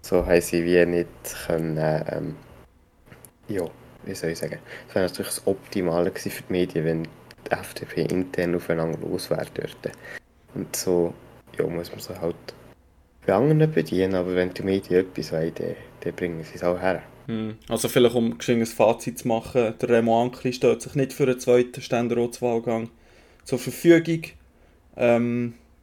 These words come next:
Speaker 2: die F D P Kanton Solothurn unterstützt den S-V-P-Kandidat, der Christian Imark.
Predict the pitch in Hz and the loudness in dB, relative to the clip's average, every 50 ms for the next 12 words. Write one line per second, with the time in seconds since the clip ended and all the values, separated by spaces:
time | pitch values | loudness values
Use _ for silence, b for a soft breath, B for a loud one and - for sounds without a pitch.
0 | _ _ _ _ _ _ _ _ _ _ - - 123 127 127 - - 127 120 - | _ _ _ _ _ _ _ _ _ _ 4 6 6 6 6 4 -2 -2 -2 0
1 | - 135 127 120 120 120 123 - - - - 123 113 117 120 113 117 - 123 120 | 0 2 4 4 4 2 -2 -4 -10 -6 -2 -2 -2 0 -2 -2 0 2 2 2
2 | 123 123 - 123 117 113 113 - 123 117 117 117 - - - 117 113 117 - - | 2 2 0 -2 -2 -2 -2 -4 -4 -4 -4 -4 -4 0 0 0 0 -2 -8 -12
3 | - - - - - 117 113 - - - - - - - - - - - 135 143 | -12 -16 -8 -2 0 0 0 -2 -4 -14 -20 -20 -20 -20 -20 -6 -2 0 0 0
4 | - - 147 135 135 - 151 135 135 - - 139 135 127 123 123 131 123 131 131 | 2 2 2 2 2 2 0 -2 0 0 0 0 0 0 0 0 2 0 0 0
5 | 131 - - - - 113 110 - - - - - 123 113 117 - - 120 110 110 | -4 -8 -10 -4 -2 -2 -2 -2 -6 -14 -8 -4 -2 -2 -2 -2 -4 -4 -4 -2
6 | - 160 165 170 160 160 160 160 - - - - | 0 0 2 4 4 2 0 -2 -6 -10 -12 -14